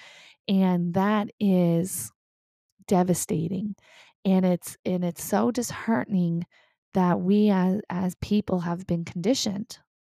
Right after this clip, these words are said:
because we didn't come into life with that belief, but we have been conditioned. Don't even want because you're not getting it, right? So wanting to release those belief systems around there and go, "But what, what, what if I could?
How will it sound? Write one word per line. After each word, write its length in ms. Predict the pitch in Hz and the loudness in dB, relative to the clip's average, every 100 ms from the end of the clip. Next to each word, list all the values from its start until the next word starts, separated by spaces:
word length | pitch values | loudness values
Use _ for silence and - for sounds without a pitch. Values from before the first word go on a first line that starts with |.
| _ | _
because 480 | - 175 175 175 165 | -6 -4 -2 -4 -2
we 140 | 185 196 | 0 0
didn't 180 | 220 | 0
come 160 | 208 208 | 0 0
into 240 | 240 254 | 0 -2
life 300 | 185 170 - | -4 -6 -8
with 100 | 175 | -6
that 160 | - 190 | -8 -8
belief, 400 | 185 190 196 - _ - - - | -6 -6 -6 -12 _ -20 -20 -8
but 80 | 190 | 0
we 160 | 196 208 | 2 2
have 220 | 214 - - | 0 -4 -6
been 160 | 185 | -6
conditioned. 680 | 175 180 170 190 - 180 180 - _ _ _ - | -4 -4 -2 -2 -2 -8 -10 -14 _ _ _ 0
Don't 200 | 214 254 | 0 0
even 280 | 233 202 | -2 -4
want 220 | 185 185 185 | -2 -2 -2
because 260 | - 165 | -4 -2
you're 80 | 170 | 0
not 220 | 160 165 | -2 -2
getting 220 | - 175 | -6 -8
it, 140 | 165 - _ _ _ _ _ _ - | -8 -14 _ _ _ _ _ _ -2
right? 300 | 180 185 196 - - - | 2 2 0 -6 -20 -10
So 120 | - | -2
wanting 420 | 196 196 202 220 226 | 0 2 0 0 -2
to 220 | - 196 | 2 2
release 480 | 190 175 180 180 - | 2 0 2 0 0
those 240 | 175 170 | 0 0
belief 280 | - 175 175 | 0 0 0
systems 440 | - 170 - 175 | 0 -4 -4 -4
around 280 | 165 165 160 | 0 0 0
there 140 | 160 160 | 0 -2
and 100 | 170 | -2
go, 120 | 175 | 0
"But 160 | 190 233 | 0 0
what, 240 | 220 220 - _ | -6 -8 -8 _
what, 240 | - 226 240 - - _ | -4 -4 -4 -12 -20 _
what 160 | 233 | 0
if 120 | 254 202 | 0 -2
I 60 | |
could? 540 | - - 247 285 - | -8 -2 -2 0 -4